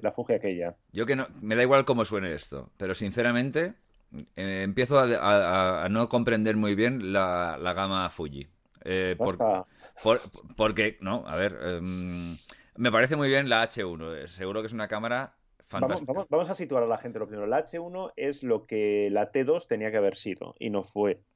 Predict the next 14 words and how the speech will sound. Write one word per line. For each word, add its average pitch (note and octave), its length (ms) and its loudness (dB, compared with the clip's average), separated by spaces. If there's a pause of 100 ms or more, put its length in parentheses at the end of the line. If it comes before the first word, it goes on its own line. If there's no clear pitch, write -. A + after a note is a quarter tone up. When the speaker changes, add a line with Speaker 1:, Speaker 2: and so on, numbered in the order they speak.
Speaker 2:
Correcto. E2 180 -10
Speaker 1:
O D2+ 80 -14
sea, G2+ 120 0
la G2 300 0 (260)
T, A#2+ 300 -2
es A#2 180 -4
una A2+ 280 -2
T A#2 120 2
dos C#3 340 0
hormonada, G2+ 540 -2
es F#2 140 -6
una G#2 120 -6
T A2+ 120 -2
dos D#3 280 -2